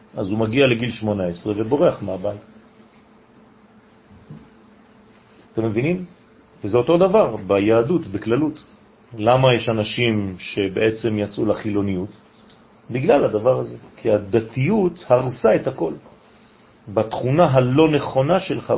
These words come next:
שלה, שלה, בגישה שלה לדברים. אז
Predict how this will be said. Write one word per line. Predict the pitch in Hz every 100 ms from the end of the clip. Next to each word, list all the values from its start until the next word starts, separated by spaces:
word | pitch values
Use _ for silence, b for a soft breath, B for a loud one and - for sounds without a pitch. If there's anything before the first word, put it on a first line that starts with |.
| 104 -
שלה, | - 113 104 104
שלה, | - 104 98 - _
בגישה | 107 104 98 104 - 175 165
שלה | - 117 90 - - - - -
לדברים. | 110 95 98 92 87 - B B B B B _ - _ - - - - - - - - - - - _ _ _
אז | 95 95 90 -